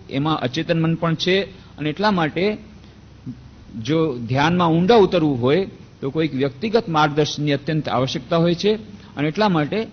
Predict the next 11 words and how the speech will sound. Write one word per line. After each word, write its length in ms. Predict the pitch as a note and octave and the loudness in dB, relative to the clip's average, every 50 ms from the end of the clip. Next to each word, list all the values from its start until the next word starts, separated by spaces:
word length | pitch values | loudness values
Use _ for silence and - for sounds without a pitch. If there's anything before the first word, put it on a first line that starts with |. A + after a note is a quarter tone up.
| - - - - - - - | -16 -20 -20 -20 -20 -14 -6
એ 120 | - G3 F#3+ | -4 -4 -4
પોતપોતાના 520 | - D#3+ E3 - - E3 - E3 D#3+ D#3 | -4 -6 -10 -6 -6 -4 -4 -2 -2 0
ગુરુ 300 | C3+ B2 C#3 D#3+ F3 E3+ - - - - - B2 | 0 0 2 2 2 0 -2 -10 -18 -14 -10 -2
જે 200 | B2 D3+ D#3 D3+ | 2 2 2 4
કહે 240 | D3+ E3+ F3 F#3 | 4 4 4 6
છે, 120 | F3 F3 D#3+ | 4 2 -2
એ 40 | C#3+ | -4
પ્રમાણે 320 | - D3 D3 D3 C#3+ C#3 | -4 -4 -4 -4 -4 -4
ધ્યાન 280 | A#2+ B2 B2 B2+ B2 A#2+ | -2 -2 -2 0 -2 -2
કરવું 280 | B2 A#2 G#2+ G#2 F#2+ | -4 -4 -6 -6 -8
જોઈએ. 140 | F2 G2 | -10 -12